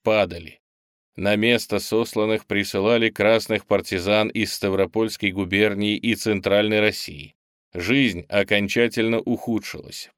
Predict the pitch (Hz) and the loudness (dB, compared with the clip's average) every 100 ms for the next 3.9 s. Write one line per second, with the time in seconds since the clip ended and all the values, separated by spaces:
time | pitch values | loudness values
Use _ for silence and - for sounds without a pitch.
0 | - 113 107 104 120 101 - 98 107 113 | 0 4 4 6 4 2 -2 0 2 2
1 | 113 107 98 101 101 98 110 - 107 101 | 2 2 2 2 4 4 2 0 -2 -2
2 | - 92 87 123 120 - 85 - 120 127 | 0 0 0 0 -2 -4 -10 0 2 2
3 | 135 135 131 98 90 78 - 78 - | 2 2 2 0 -2 -4 -8 -12 -16